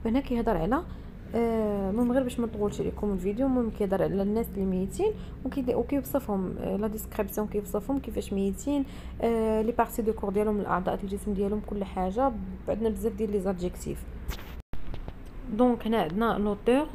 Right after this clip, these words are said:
دابخي يوسف امين العالمي، آه، الكاتب ديال هاد ال-، لو رومون لي كلونديستان، يعني هذا العنوان ديال القصه، يعني منين مخداو لينا هذا المقتطف هذا من لي كلونديستان.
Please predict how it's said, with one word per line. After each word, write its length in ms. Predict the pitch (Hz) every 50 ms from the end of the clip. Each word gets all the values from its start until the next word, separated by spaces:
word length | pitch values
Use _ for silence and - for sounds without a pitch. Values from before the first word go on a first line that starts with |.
| 202 190
دابخي 280 | 226 220 - - 226
يوسف 380 | 226 214 208 - - 214 - -
امين 360 | - 202 208 214 214 202 180
العالمي، 600 | 175 175 185 190 185 170 170 190 220 294 381 - - - - - - - - - -
آه، 360 | - 202 202 190 185 185 180
الكاتب 680 | 180 190 - - - 277 240 233 - - 233 247 226 196
ديال 300 | 175 190 208 202 196 196
هاد 360 | 190 190 202 185 165 165 175 185
ال-، 380 | 180 175 170 165 - - -
لو 120 | 175 196 214
رومون 440 | 226 240 240 214 214 226 254 269 262 - - - - - - - - - - - - -
لي 200 | 208 233 247 240
كلونديستان، 720 | - 247 226 226 226 202 202 202 196 - - 214 262 330 339 - - - - - - -
يعني 280 | 185 185 196 202 202 208
هذا 180 | 202 233 247
العنوان 460 | 233 190 196 190 208 208 214 233 247
ديال 140 | 240 220 208
القصه، 340 | 202 - - 208 - - 160
يعني 160 | 151 151 175
منين 180 | 208 220 233 226
مخداو 260 | 214 - - 208 196
لينا 240 | 196 196 196 190 190
هذا 80 | -
المقتطف 560 | 196 196 190 - - - 175 - 185 180 - 180
هذا 260 | 180 185 233 311 - - - - - - - -
من 100 | 240 240
لي 80 | 247
كلونديستان. 760 | 240 240 226 233 226 226 214 196 196 190 - - 151 151 151